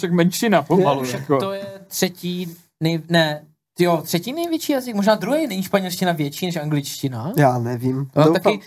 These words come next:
Speaker 2: doufám,
Speaker 3: ne,
Speaker 2: že
Speaker 3: jakože
Speaker 2: ne.
Speaker 3: jako rodný jazyk podle mě, jo, totiž.
Speaker 1: Ale když, jo, třeba se podíváš právě na eBay,
Speaker 3: Mhm.
Speaker 1: že jo, jakožto na největšího vlastně online tvůrce v rámci streamingu, který komunikuje ve španělštině,
Speaker 3: Mhm.
Speaker 1: tak, eh, šedesát procent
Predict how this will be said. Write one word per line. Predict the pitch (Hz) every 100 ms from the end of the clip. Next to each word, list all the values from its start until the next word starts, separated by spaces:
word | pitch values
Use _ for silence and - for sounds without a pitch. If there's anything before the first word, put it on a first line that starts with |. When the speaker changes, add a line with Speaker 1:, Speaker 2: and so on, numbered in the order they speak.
| 165
Speaker 2:
doufám, | 180 226 202
Speaker 3:
ne, | 202
Speaker 2:
že |
Speaker 3:
jakože | 190
Speaker 2:
ne. | -
Speaker 3:
jako | - 254
rodný | 254 240
jazyk | 240 233 233
podle | 220 233
mě, | 233
jo, | 220 208
totiž. | 180
Speaker 1:
Ale | 170
když, | 180 185 -
jo, | 156 143
třeba | 139 170 165
se | 165
podíváš | 170 156 165 165
právě | - 135 151
na | 160 131
eBay, | 127 107 90 87
Speaker 3:
Mhm. | 180 170 170 170 _ _ _
Speaker 1:
že | - 117
jo, | 101
jakožto | 98 104 127 156
na | 135
největšího | 135 131 135 135 139 131
vlastně | 123 113 - 131 127
online | 123 139 135 127
tvůrce | 120 127 - 135
v | 123
rámci | 120 120 127 123 120 120
streamingu, | - 127 123 123 127 117 113 113 113
který | 123 113 107 101 -
komunikuje | 147 147 127 135
ve | 117
španělštině, | 107 107 101 101 - - 101 90 127
Speaker 3:
Mhm. | 160 151 - _
Speaker 1:
tak, | 135 - -
eh, | _ _ _ - 143 135 _ -
šedesát | - 160 170 208 202
procent | - 151 - 151 165